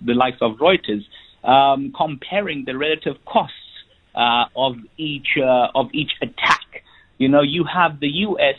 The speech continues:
using, uh, missiles north of one million dollars per shot. And then you have a twenty-four thousand dollar drone that's being used by the Houthis.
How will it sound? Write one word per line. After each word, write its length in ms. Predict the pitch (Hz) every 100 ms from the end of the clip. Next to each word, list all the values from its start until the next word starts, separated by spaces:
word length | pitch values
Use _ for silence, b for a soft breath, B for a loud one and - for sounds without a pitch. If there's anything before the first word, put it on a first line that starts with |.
| -
using, 680 | 127 156 143 143 139 135 127
uh, 200 | 127 -
missiles 840 | 143 151 180 - 107 98 123 127 - b b -
north 380 | 135 185 208 - -
of 200 | 135 131 123 143
one 680 | 120 131 160 170 143 120
million 420 | 147 147 135 117 -
dollars 360 | 135 113 - - - -
per 220 | - 185 -
shot. 240 | 165 87 - - B B -
And 180 | 175 190
then 100 | 220
you 100 | 202
have 200 | 185 185
a 60 | 175
twenty-four 600 | - 202 202 - 185 175 -
thousand 500 | 139 160 156 131 -
dollar 300 | 147 156 143
drone 400 | - 160 180 127
that's 200 | 127 -
being 220 | 143 127
used 300 | 127 131 -
by 140 | 120 113
the 100 | 113
Houthis. 380 | 185 202 120